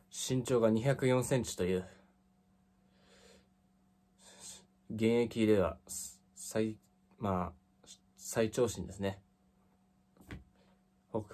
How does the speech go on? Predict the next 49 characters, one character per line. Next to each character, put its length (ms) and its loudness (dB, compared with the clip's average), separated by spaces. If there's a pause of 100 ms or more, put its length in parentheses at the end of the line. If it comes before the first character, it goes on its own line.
(140)
北 200 -2
青 80 2
鵬 120 0
は、 180 0 (760)
元 280 0
大 80 2
関 220 -2
琴 280 0
欧 60 4
洲 140 -8
の 80 -2
鳴 240 2
戸 160 2
親 160 2
方 220 -4
を 120 -6 (1120)
上 180 4
回 120 4
っ 20 -2
て 140 -6
い 40 -8
ま 120 -14
す。 520 -16 (2500)
二 120 -8
百 220 0
二 120 4
セ 100 -2
ン 80 -2
チ 100 0
を 60 4
上 160 2
回 120 0
っ 40 -4
て、 300 -4 (560)
二 120 -10
百 220 -4
四 180 2
セ 140 -2
ン 60 -2
チ 100 -12
と 140 -10 (180)
さ 140 -14
れ 80 -10
て 100 -12
い 40 -8
ま 120 -10
す。 300 -14 (420)
は 80 -20
い。 80 -20